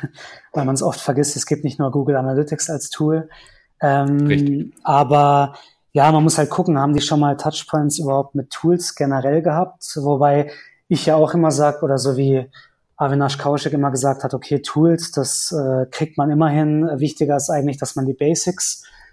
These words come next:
Speaker 1: richtig setzt. Das heißt also, sind wir wieder bei dem Thema mit den Scopes und, ähm,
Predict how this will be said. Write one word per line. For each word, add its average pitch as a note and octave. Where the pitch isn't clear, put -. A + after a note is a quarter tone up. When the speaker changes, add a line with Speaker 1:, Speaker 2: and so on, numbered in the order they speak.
Speaker 1:
richtig D#3+
setzt. E3
Das -
heißt D3
also, C#3
sind -
wir D3
wieder C#3+
bei C3+
dem C3+
Thema D#3
mit C#3+
den C3+
Scopes -
und, C#3
ähm, C#3